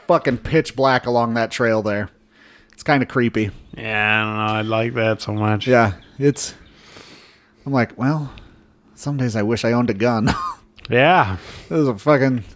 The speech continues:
Speaker 1: somebody's just gonna jump out of these woods in a Jason mask at me, and
Speaker 2: You just have to carry a bigger knife.
Speaker 1: No,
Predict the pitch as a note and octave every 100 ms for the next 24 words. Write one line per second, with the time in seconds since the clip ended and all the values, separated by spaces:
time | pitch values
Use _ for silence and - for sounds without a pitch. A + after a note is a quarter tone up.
0 | - F3+ E3 C#3 A#2 B2 A#2 G#2 D3 C#3+
1 | D3 C#3 C3 A2+ C3+ D3+ B2+ B2 A2 C3
2 | C#3 B2+ B2+ B2+ A#2+ - C3 C3 C3+ B2+
3 | A2 - - _ _ _ _ _ _ _
4 | _ _ _ _ _ _ _ - A#2 G2
5 | G#2 - A2 G#2 G2 G#2+ G2+ G#2 G2+ G#2
6 | G2 - A#2 A2+ A2+